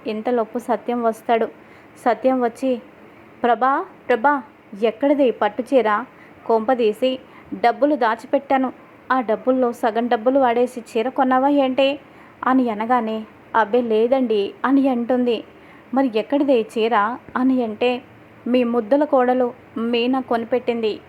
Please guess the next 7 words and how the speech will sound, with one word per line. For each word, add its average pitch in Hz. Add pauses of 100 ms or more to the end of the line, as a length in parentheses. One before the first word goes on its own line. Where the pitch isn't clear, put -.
(180)
అని 240 (100)
చెప్పగానే, 233 (460)
"అనుకున్నా 254
ప్రభా, 214 (300)
అనుకున్నా, 247 (600)
ఆ 247
మీనా 226